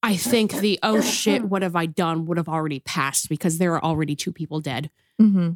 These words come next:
Speaker 1: And even if that's not what happened, there's still, like, wow, there's still four people dead and not all, like, I d-, I don't think they had, if, I don't know. I don't know. I just, s-, something tells me that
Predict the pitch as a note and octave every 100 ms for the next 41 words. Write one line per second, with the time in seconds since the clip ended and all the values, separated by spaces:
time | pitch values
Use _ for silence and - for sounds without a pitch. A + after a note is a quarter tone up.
0 | - G3+ G#3+ A3 G#3 F#3 G#3 - F3+ -
1 | F3+ D3+ A3 F3+ F3 F3 F#3+ F3+ F3 -
2 | G#3 F#3+ F3+ E3+ - _ _ _ _ _
3 | _ _ _ _ _ _ _ G#3+ A#3+ A3+
4 | G3+ A3+ C4+ - B3 A3 - - G#3 -
5 | F#3+ F3+ E3 D3+ C#3+ D#3 - G3 F3 F3+
6 | F3 E3+ - F3+ - F#3 F3 F#3 G3 -
7 | - G3 F#3+ F#3 - - G3 E3 E3+ E3+
8 | D#3 F3+ - F3 - _ _ _ - -
9 | F#3+ E3 E3 G3+ - D#3+ - - - _
10 | _ _ G#3 G3+ D3 - _ _ _ -
11 | E3 A#2+ - _ - E3+ F#3 F#3+ F3 F#3
12 | - A#3 D#4 C4 G3+ F#3+ G3 E3+ -